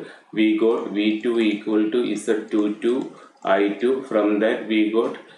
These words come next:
uh, Z two ടു, ടു two equal to വി two by ഐ ടു എന്ന് കിട്ടും.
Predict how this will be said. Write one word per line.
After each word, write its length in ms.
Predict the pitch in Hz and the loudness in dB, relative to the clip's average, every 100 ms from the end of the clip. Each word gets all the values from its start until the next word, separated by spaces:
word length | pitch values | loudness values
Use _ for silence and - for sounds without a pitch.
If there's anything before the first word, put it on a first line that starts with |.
| - - 101 104 104 | -20 -12 -6 -4 -2
uh, 180 | 107 110 | 2 2
Z 400 | 107 107 131 113 - - - _ _ | 2 0 0 -2 -8 -18 -20 _ _
two 120 | 117 113 107 | 0 0 0
ടു, 160 | 123 123 - - 120 | -2 -4 -8 -20 -16
ടു 200 | 117 117 | -8 -2
two 120 | 131 113 117 | 0 0 -2
equal 360 | 113 113 117 113 | -4 0 0 2
to 160 | - 101 113 | 0 0 0
വി 120 | 113 113 | -2 -2
two 140 | 127 123 110 | -2 -2 2
by 180 | 113 120 - - | 2 2 0 0
ഐ 100 | 104 104 | 0 0
ടു 140 | 101 | -2
എന്ന് 180 | 92 87 | -2 -2
കിട്ടും. 260 | 82 82 | -4 -8